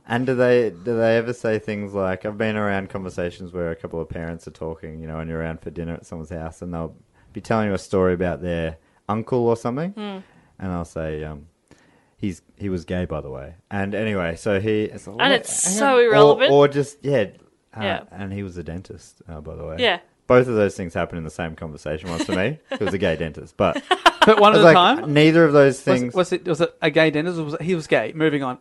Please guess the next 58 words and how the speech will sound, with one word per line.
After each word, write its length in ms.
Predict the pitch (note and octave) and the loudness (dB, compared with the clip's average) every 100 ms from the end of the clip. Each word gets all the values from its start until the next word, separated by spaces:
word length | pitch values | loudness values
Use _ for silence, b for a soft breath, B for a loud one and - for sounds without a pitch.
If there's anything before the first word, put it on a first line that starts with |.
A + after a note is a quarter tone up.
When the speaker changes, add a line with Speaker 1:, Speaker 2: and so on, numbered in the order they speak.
| - | -2
Speaker 3:
Oh, 100 | G3+ | 0
he 120 | E3 | 2
was 100 | D#3 | 2
also 160 | D3+ C#3 | 0 0
a 40 | |
Speaker 1:
Yeah, 20 | A#2+ | 4
Speaker 3:
dentist. 400 | E3+ F#3+ D3+ - | 8 10 8 6
Speaker 1:
yeah, 40 | |
and 140 | D3 E3 | 2 6
neither 320 | E3+ F3 E3 | 6 6 4
time 460 | D#3+ D3 C#3+ C#3 B2+ | 4 4 4 2 0
did 160 | C3+ | 0
it 100 | B2 | 2
affect 380 | A#2 - A#2+ - | 0 0 -4 -2
the 100 | A#2+ | -8
story 560 | - - G2+ G#2 G2 F#2+ | -6 -2 0 2 0 -2
in 80 | |
any 200 | G2+ G2+ | -2 2
Speaker 2:
Yeah, 180 | A#3 A#3 | 4 4
Speaker 1:
way. 40 | G#3+ | 4
Speaker 2:
it 40 | |
had 100 | A3+ | 0
nothing 360 | A3 A3 A3 G#3+ | -2 -4 -4 -8
to 80 | G3+ | -6
do 160 | F#3+ | -6
with 160 | G3 G3 | -6 -10
it. 160 | E3+ C3 | -14 -14
Speaker 1:
That 60 | |
was 120 | C3+ | -8
a, 120 | B2+ F2 _ _ _ _ | -8 -8 _ _ _ _
I 80 | - | -6
mean, 160 | C3 - _ - | -6 -6 _ 0
great. 380 | G2+ C3+ A#2 - _ _ _ _ - | 4 4 0 -6 _ _ _ _ -12
That's 320 | G#2+ - - _ _ _ - | -10 -10 -20 _ _ _ -6
Speaker 2:
What 140 | B3 | 0
I 80 | C4+ | 0
find 240 | C#4 C4 | 2 0
with 100 | A#3+ | -2
my 160 | G#3+ G#3 | -2 -2
mum 220 | G#3+ G3+ | 0 -4
is 200 | G3 F#3+ | -6 -8
she'll, 320 | - G3+ F#3+ - - | -4 -4 -4 -8 -12
she'll 240 | - A3 G3+ | -6 -6 -4
start 300 | - G#3+ A3 | 0 0 0
to 100 | G3+ | -4
ask 180 | G#3 G#3 | -4 -8
a 60 | |
question 380 | F#3+ G#3 - G#3 | -10 -10 -8 -8
and 160 | F3+ F#3 | -8 -8
I 60 | |
know 200 | F#3 G3 | -6 -6
what 160 | G3+ - | -6 -8
she's 160 | - | -8
asking, 440 | F3+ F3 F#3 F#3+ F#3 | -4 -4 -6 -14 -12
so 140 | F#3 | -4
I'll 200 | F3 F3 | -4 -2
answer 340 | F3 G#3 - B3 | -6 -8 -10 -6
her, 160 | C#4+ | -6